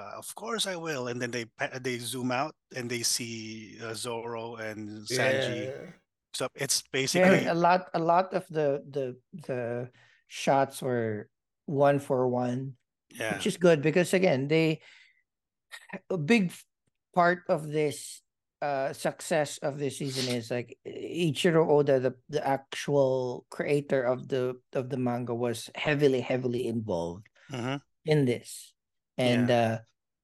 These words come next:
Speaker 3: she, he was, like, adamant on some things and he was flexible on the other things. So that, which means that his vision, which is pretty much successful because, you know, twenty-five years later, we're still reading the fucking manga,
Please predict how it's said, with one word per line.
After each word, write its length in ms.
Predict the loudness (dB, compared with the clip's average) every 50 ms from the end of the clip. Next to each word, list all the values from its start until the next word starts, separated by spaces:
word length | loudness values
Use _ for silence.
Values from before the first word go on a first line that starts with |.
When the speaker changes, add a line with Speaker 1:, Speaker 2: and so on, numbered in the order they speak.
| _ _ _ _ -12 -8
Speaker 3:
she, 180 | -6 -6 -6
he 240 | -6 -4 0 2 4
was, 160 | 4 4 4
like, 180 | 2 0 -2 0 0
adamant 400 | 0 2 2 2 2 2 2 2
on 100 | 0 -4
some 220 | -2 -2 -4 -4
things 340 | -4 -4 -6 -4 -4 -6 -6
and 120 | -4 -2
he 40 | 0
was 180 | 0 0 0 -2
flexible 460 | -2 -2 -2 -2 -2 -4 0 0 0
on 100 | 2 0
the 120 | 0 0 0
other 220 | -2 -2 -2 -4 -6
things. 320 | -6 -6 -8 -6 -6 -6
So 140 | -4 -4 -2
that, 260 | 0 0 -2 -2 -2
which 360 | -2 2 2 2 0 0 -4
means 260 | -2 0 0 0 0
that 180 | -2 -2 -2 -4 -6 -16 -20 -20 _ -18 -14 -14 -14 -14 _ _ _ _ _ _ _ _ _ _ _ _ _ -14 -4 2
his 240 | 4 4 4 4 4
vision, 560 | 4 4 4 4 4 4 4 2 -2 -4 -8 _ _ _ _ _ _ -20 _ -20 -20 -10 -4
which 420 | -2 -2 -2 -2 -6 -8 -8 -2 2
is 260 | 2 2 2 2 -2 _ _ _ _ _ _ -4
pretty 280 | 2 2 2 4 4 4
much 180 | 4 4 4
successful 540 | 4 2 0 4 4 4 4 4 4 2 2
because, 520 | 2 2 -2 -2 0 0 2 0 0 -4 -2
you 100 | 0 2
know, 80 | 2 2
twenty-five 540 | 2 2 2 2 2 0 2 2 2 2 2
years 200 | 0 -2 0 -2
later, 220 | -2 0 0 0 0
we're 100 | 0 -2
still 220 | -4 -6 -8 -6
reading 320 | -4 -4 -2 -2 -2 -2 -2
the 60 | -2
fucking 320 | -2 -2 -4 -2 -4 -6
manga, 440 | -2 -2 -2 -2 -2 -2 -4 -6 -8